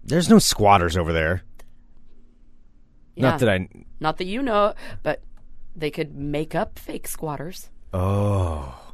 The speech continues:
Speaker 2: All that, 'cause I'm sure there's, like, so many, like, so much meth residue
Speaker 1: I don't
Speaker 2: in
Speaker 1: know,
Speaker 2: there
Speaker 1: man.
Speaker 2: anyway.
Speaker 1: Something is up because they've done zero improvements to the place.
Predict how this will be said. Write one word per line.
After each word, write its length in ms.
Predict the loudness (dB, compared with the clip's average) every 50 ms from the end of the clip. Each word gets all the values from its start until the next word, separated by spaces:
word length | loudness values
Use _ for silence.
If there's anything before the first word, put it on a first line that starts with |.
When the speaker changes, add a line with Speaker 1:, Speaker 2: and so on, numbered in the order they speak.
| -4 0
Speaker 2:
All 160 | 2 2 4 2
that, 140 | 2 0
'cause 140 | -2 -4 -2
I'm 140 | -2 -2 -2
sure 260 | -2 -4 -2 -2 -2
there's, 220 | 0 -2 -2 -2 -4
like, 100 | -6 -4
so 240 | -6 -4 -2 -2
many, 260 | 0 0 0 0 0 2
like, 240 | 0 0 -2 -4
so 160 | -8 -6 -4 -4
much 160 | -4 -4 -4
meth 300 | -2 -2 -2 -2 -2 -2
residue 240 | -4 0 4 8 8
Speaker 1:
I 100 | 10 12
don't 120 | 12 12
Speaker 2:
in 60 | 12
Speaker 1:
know, 80 | 10 10
Speaker 2:
there 80 | 10 10
Speaker 1:
man. 140 | 8 8 6
Speaker 2:
anyway. 220 | 6 4 6 8
Speaker 1:
Something 380 | 8 10 10 10 10 10 10 10
is 160 | 10 8 8
up 160 | 8 8 8
because 220 | 6 4 6 8
they've 160 | 8 8 8 10
done 260 | 10 10 10 8 4
zero 480 | 2 0 6 8 10 12 12 12 12
improvements 560 | 10 8 8 6 6 6 6 6 4 0 -2 -2
to 80 | -2 -2
the 60 | -2
place. 480 | -2 -2 -2 -2 -2 -4 -6 -10 -12